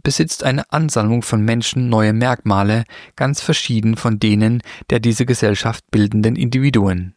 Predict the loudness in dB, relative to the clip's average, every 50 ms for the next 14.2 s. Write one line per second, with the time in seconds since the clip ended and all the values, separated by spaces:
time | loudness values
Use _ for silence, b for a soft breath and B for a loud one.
0 | _ _ B B B B B B B B B _ -6 -2 0 0 2 2 0 0
1 | 0 -2 -2 -2 -2 -2 0 0 0 2 2 0 -2 -2 -4 -2 -2 -2 -2 0
2 | 2 2 4 4 2 0 0 -6 B B B B B B B -8 -2 0 0 0
3 | 0 0 2 2 4 4 2 2 2 0 2 2 0 0 0 0 0 0 -2 -2
4 | -2 -2 -2 0 0 0 0 0 0 0 -2 -2 0 2 2 2 2 0 0 0
5 | 0 0 0 0 B B B B B -4 -2 -2 0 0 -2 -2 0 0 0 0
6 | 2 2 2 2 2 2 2 2 2 0 2 0 0 0 2 2 2 2 0 0
7 | -2 -2 0 0 0 -2 -4 -10 -16 _ _ _ B B B B B B B B
8 | -4 -4 -4 0 _ 2 2 2 0 0 -2 0 0 0 0 0 -2 0 2 0
9 | 0 0 -2 0 0 0 -2 -4 -8 -4 -2 -2 -2 -2 -2 0 2 2 2 2
10 | 2 0 -2 -4 B B B B B B B -2 -2 0 2 0 0 0 -4 -6
11 | -4 -2 -2 -2 -2 -4 -2 0 0 0 2 0 0 -2 -2 0 0 0 -2 -4
12 | -8 -16 B B B B B B -4 -2 -2 -2 0 0 0 0 2 0 0 0
13 | 0 -2 -2 -2 -2 -2 0 0 0 0 0 -2 -2 -2 -2 0 0 0 -2 0
14 | -2 -2 -2 -2